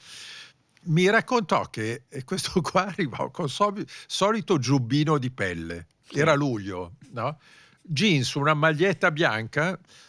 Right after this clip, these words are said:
Speaker 1: e una borsa nella quale poteva starci al massimo uno spazzolino e forse il dentifricio.
Speaker 2: <laughs>
Speaker 1: E arrivò a Maranello così, no?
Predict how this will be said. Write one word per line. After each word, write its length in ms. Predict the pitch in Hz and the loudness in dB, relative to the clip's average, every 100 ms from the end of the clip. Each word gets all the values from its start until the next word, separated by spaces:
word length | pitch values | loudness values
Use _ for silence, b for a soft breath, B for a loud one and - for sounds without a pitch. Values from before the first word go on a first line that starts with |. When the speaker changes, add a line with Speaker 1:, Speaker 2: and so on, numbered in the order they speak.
| b b _ | b b _
Speaker 1:
e 100 | - | 2
una 220 | 175 175 | 4 4
borsa 440 | 160 196 214 - 247 | 6 6 4 2 2
nella 260 | 190 127 | 4 2
quale 240 | - 139 151 | 4 2 2
poteva 460 | 147 131 151 135 | -2 -2 0 0
starci 380 | 131 147 139 - | 2 2 2 2
al 140 | 143 147 | 2 4
massimo 760 | 147 165 196 151 - 202 180 | 2 2 2 0 -2 -2 0
uno 180 | 156 135 | 2 2
spazzolino 880 | 165 - 151 - 156 147 160 160 170 | 0 0 0 2 0 0 0 2 2
e 160 | 147 135 | 2 -2
forse 460 | - 151 156 - 151 | 0 0 0 0 0
il 100 | 123 | 0
dentifricio. 840 | 131 127 127 - 113 92 - 90 | -4 -4 -6 -4 -6 -4 -6 -6
Speaker 2:
<laughs> 100 | 170 B 147 B B B B B B B B B B _ - | -8 B -14 B B B B B B B B B B _ 0
Speaker 1:
E 80 | 190 | 4
arrivò 240 | 214 220 | 6 4
a 40 | |
Maranello 540 | 254 180 143 135 165 202 | 4 4 4 2 0 -2
così, 380 | 107 95 123 - - _ _ _ _ _ - | -4 -6 -6 -10 -18 _ _ _ _ _ -10
no? 280 | 147 135 | -4 -2